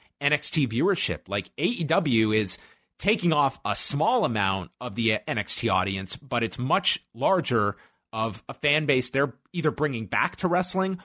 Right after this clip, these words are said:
or they've created. And that, to me, is something that you don't just come up with a, a game plan for next week that we're going to, uh, put Triple H on T V and suddenly this is all going to reverse. It's like they have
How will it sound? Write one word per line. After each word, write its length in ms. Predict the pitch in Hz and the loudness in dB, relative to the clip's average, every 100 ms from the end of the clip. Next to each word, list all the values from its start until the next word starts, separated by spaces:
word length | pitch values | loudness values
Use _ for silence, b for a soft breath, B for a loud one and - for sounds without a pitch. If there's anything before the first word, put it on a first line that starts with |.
| B - | B -6
or 120 | 135 | -2
they've 280 | 117 156 - | 2 2 0
created. 640 | - 110 107 165 101 73 - | -4 0 2 2 -2 -10 -12
And 180 | 98 107 | -4 0
that, 160 | 180 | 0
to 80 | 160 | 0
me, 160 | 147 135 | -2 0
is 100 | - | 0
something 380 | 123 - 123 | 0 -2 -4
that 240 | 107 101 - b b b b | 0 0 -2 b b b b
you 160 | 120 175 | -2 0
don't 140 | 190 | 2
just 180 | 160 - | 0 0
come 180 | 147 151 | 0 0
up 160 | - | 0
with 200 | 131 110 | -2 2
a, 180 | 117 110 135 | 0 0 -2
a 40 | |
game 280 | 117 156 165 | 0 0 0
plan 240 | 123 110 | 0 -2
for 100 | 95 | -2
next 300 | 120 123 - | -2 -2 0
week 240 | 127 127 - | 0 0 -2
that 160 | 107 | -2
we're 160 | 135 135 | 0 0
going 320 | 135 123 117 | 0 0 0
to, 340 | - 120 107 - b b | 0 2 0 -4 b b
uh, 460 | 117 113 110 104 101 - _ _ - | 0 2 4 4 2 -4 _ _ -6
put 140 | 160 | -4
Triple 320 | - 175 139 | -2 0 2
H 160 | 175 170 | 2 2
on 160 | 131 | 2
T 180 | - 135 | 4 2
V 240 | 120 156 131 | 4 4 2
and 140 | 107 | 0
suddenly 320 | 147 127 120 | 0 0 2
this 180 | 143 147 | 2 2
is 80 | 135 | 2
all 160 | 135 | 2
going 240 | 127 135 127 | 2 2 0
to 100 | 113 | 0
reverse. 520 | 107 95 160 107 - | 0 2 0 0 -4
It's 140 | 92 | -2
like 260 | 113 98 90 | -2 -2 -2
they 240 | 110 151 | 0 2
have 320 | 170 113 95 | 2 2 -2